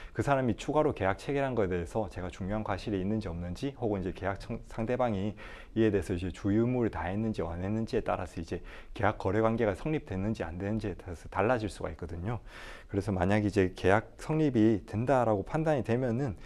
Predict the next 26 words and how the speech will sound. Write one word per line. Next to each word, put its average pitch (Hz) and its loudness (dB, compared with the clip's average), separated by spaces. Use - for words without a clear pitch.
이게 98 2
이제 90 -2
채무 151 2
삼백만 147 -2
원에 95 -2
대해서 87 -6
책임질 143 -6
필요성이 139 -4
있을 82 -12
수가 92 -4
있습니다. 85 -8
그렇지만 101 0
이제 98 4
상담자님께서 147 4
말씀 92 -4
주신 110 -2
내용에 104 2
따르면은 110 2
이제 90 -4
뭐 90 -2
기초수급자시고 117 0
그다음에 95 2
이제 92 -4
뭐 90 -2
장애 95 -2
상황에서 101 2